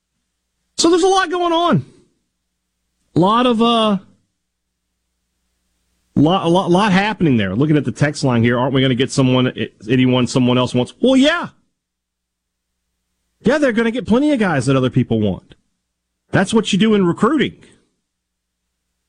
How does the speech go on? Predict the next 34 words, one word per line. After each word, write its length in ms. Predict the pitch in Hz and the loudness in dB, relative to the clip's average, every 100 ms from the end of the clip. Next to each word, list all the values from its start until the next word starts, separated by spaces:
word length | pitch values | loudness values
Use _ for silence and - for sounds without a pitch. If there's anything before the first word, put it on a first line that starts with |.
| _ | _
I 80 | - | -4
don't, 160 | 165 185 | -2 0
I 100 | 156 | 0
don't 140 | 185 | 2
have 180 | 180 175 | 2 2
any 260 | 196 202 196 | 0 0 0
doubt 380 | 135 160 185 | 0 -2 -2
what's-, 260 | 156 180 - | -4 -4 -6
whatso-, 640 | 175 139 175 - 190 190 190 | -6 -2 -2 -2 -2 2 2
uh, 300 | 185 185 170 - - _ - _ | 2 0 -2 -10 -20 _ -20 _
whatsoever 800 | 151 185 - 208 202 233 143 80 - _ _ _ | 0 0 -2 0 0 0 -4 -10 -16 _ _ _
that 160 | 131 | -2
they 100 | 151 | 0
will 160 | 151 147 | 2 2
go 220 | 127 156 | 0 0
out 280 | 147 143 - | 0 -2 -2
and 200 | 143 117 | 0 2
get 200 | 120 - | 0 -2
guys 360 | 135 123 123 120 | -2 -2 -4 -4
in 100 | 131 | -4
recruiting. 460 | 123 180 104 82 _ _ _ _ | -2 -2 -2 -8 _ _ _ _
He 80 | 135 | -4
says, 240 | 127 147 | 0 -2
"Get, 160 | 117 139 | 0 -2
we 80 | 131 | 0
get 140 | 135 | -2
screwed 200 | - 147 | -2 0
by 80 | 135 | 0
N 100 | 135 | 0
I 60 | 147 | 0
L." 200 | 151 135 | -2 0
No, 500 | 156 311 370 349 98 - _ _ _ | 0 0 -2 -4 -6 -12 _ _ _
you 100 | - | -4
didn't. 560 | 175 294 381 127 - - | 0 0 0 -2 -4 -20